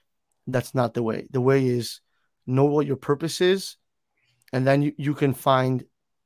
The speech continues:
purpose every day. And that's what feeds happiness. You have to work at it every day. So that's why I say, like, happiness,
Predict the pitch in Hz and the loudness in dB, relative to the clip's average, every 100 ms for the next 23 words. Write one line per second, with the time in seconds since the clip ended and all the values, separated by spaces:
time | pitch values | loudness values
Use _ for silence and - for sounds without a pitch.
0 | _ _ _ _ - 156 143 127 - 127 | _ _ _ _ -2 0 2 -2 -2 -2
1 | 127 127 127 107 - _ _ _ _ _ | -2 0 0 -2 -8 _ _ _ _ _
2 | _ - 117 113 127 _ _ _ _ _ | _ -6 -4 -4 -6 _ _ _ _ _
3 | - 127 120 - 131 - _ _ _ - | -6 0 0 0 -6 -6 _ _ _ -12
4 | - 131 110 120 127 110 - 143 - - | -6 -4 -6 -4 -2 -2 -8 -12 -16 -20
5 | _ _ _ 135 139 143 139 143 135 120 | _ _ _ -2 -2 2 4 4 4 -2
6 | 113 120 120 117 - - _ _ _ _ | -2 -4 -4 -6 -6 -12 _ _ _ _
7 | _ - 123 123 - 131 - 120 117 - | _ -12 -2 -2 0 0 0 0 0 -2
8 | 131 123 131 123 - | -2 -2 -2 -4 -6